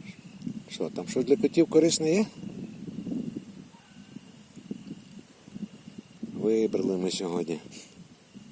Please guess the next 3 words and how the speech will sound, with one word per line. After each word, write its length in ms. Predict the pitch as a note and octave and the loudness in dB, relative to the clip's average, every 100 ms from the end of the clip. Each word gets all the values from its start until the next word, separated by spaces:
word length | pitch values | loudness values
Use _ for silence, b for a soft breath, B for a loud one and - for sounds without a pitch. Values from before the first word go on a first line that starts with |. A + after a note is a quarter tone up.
| - - - - - - - - - - - - | -12 -12 -10 -10 -8 -8 -8 -10 -12 -20 -18 -12
під 140 | G2 | -10
хмари 380 | - G#2 G2 G2 | -4 -2 0 0
гуляти. 480 | F#2 G2+ F2+ E2+ - | -2 -4 -6 -10 -8